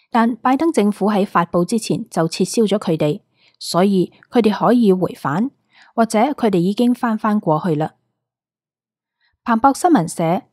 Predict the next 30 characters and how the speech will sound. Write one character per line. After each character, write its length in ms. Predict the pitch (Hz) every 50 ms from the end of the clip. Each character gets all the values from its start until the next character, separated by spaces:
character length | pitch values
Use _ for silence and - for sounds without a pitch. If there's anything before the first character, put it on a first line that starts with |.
| _ _ _
同 200 | - 233 208 214
Quintillion 720 | - - 240 226 226 220 - 330 320 302 277 220 180 160 - 180
Media 500 | 196 226 247 254 220 202 165 156 170 160
嘅 160 | - 175 180
合 140 | - - -
資 180 | - - 254
企 160 | 240 - 175
業 260 | 160 170 170 170 175 - - _ _ _ _ _ _ _ _
Bloomberg 540 | - 220 226 226 226 220 226 214 214 208 214
Quint 380 | - - 285 262 254 254 - - - _ _ _
報 140 | _ 190 185
告 180 | 165 180 170 165
話， 300 | 165 151 147 147 151 - _ _ _ _ _ _
最 160 | - 233 214
終 180 | 208 233 233 247
規 240 | - - - 254 254
則 140 | - 254 240
嘅 240 | - 202 170 170
發 180 | - - 196 180
布 340 | - _ 185 175 175 - - _ _ _ _
喺 280 | - 185 202 214 202 185
二 40 | 165
零 120 | 160 160
二 40 | 165
一 220 | 180 214 262 285
年 200 | 262 220 160 156
一 160 | 190 202 214
月 100 | 196 175
暫 300 | 160 - 180 160 160 165
停。 220 | 180 - 196 147